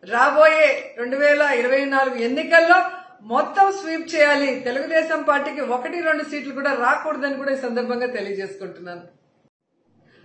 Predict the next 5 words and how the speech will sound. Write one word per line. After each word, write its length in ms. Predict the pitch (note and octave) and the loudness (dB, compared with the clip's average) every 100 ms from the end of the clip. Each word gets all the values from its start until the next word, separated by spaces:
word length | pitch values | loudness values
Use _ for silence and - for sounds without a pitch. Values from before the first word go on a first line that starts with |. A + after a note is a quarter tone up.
| _ F3+ | _ -8
బద్వేలు 480 | G3+ G#3+ B3 E4 E4 | -6 -4 -4 -4 -2
ప్రజలందరికీ 1080 | C4+ C4 C#4+ C4 C#4 C4+ D4+ A3+ G3+ - _ _ F#3+ | -4 -2 -4 -4 -4 -6 -8 -6 -10 -14 _ _ -10
మనస్ఫూర్తిగా 920 | G#3+ A#3+ D4 - D4+ D4 C4 C#4+ D4+ | -8 -6 -8 -10 -8 -8 -4 0 0
కృతజ్ఞతలు, 720 | - A#3+ B3+ C4 C4+ C#4 C4+ | -2 -8 -8 -6 -8 -6 -8
పాదాభివందనాలు. 1120 | - A#3+ G#3 F#3 G#3+ A3 F#3+ F#3 F3+ F3 E3+ | -6 -4 -4 -2 -4 -6 -10 -10 -10 -10 -10